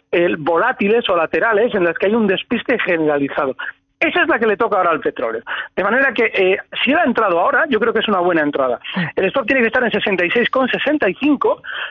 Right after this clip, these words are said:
Speaker 1: y el siguiente objetivo alcista en máximos, en
Speaker 2: Sí.
Speaker 1: zonas de setenta y cinco, máximos de este, de estos meses.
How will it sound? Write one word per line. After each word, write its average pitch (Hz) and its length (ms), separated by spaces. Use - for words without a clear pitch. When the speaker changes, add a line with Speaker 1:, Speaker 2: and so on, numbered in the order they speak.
Speaker 1:
y 185 160
el 170 140
siguiente 196 260
objetivo 247 380
alcista 240 300
en 262 80
máximos, 165 440
en 175 100
Speaker 2:
Sí. 190 40
Speaker 1:
zonas 247 200
de 262 80
setenta 196 300
y 160 60
cinco, 190 200
máximos 214 340
de 180 80
este, 170 320
de 165 100
estos 170 180
meses. 131 300